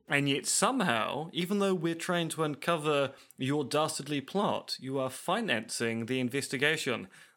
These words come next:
This conspiracy runs very deep, and we still don't know exactly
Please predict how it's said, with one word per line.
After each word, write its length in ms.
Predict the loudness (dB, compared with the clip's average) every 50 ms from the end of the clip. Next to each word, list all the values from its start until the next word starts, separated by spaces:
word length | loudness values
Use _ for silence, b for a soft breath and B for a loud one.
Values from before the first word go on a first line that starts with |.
| B
This 220 | -4 -2 -2 -2 -2
conspiracy 800 | -2 0 0 0 0 -2 -2 0 0 0 0 0 -2 -2 -2 0
runs 460 | 2 2 4 4 4 2 2 0 -2
very 500 | -6 -4 0 2 2 4 4 2 0 0
deep, 440 | 0 0 2 2 2 2 0 -2 -6 b b b b b b
and 140 | -8 -6 -4
we 80 | -4
still 380 | -4 -4 -2 -2 -2 -2 -2 -2
don't 360 | 0 0 0 0 0 -2 -4
know 300 | -2 0 0 2 2 2
exactly 920 | 0 0 -2 -2 0 0 0 0 0 -6 -10 -6 -6 -4 -4 -4 -8 -10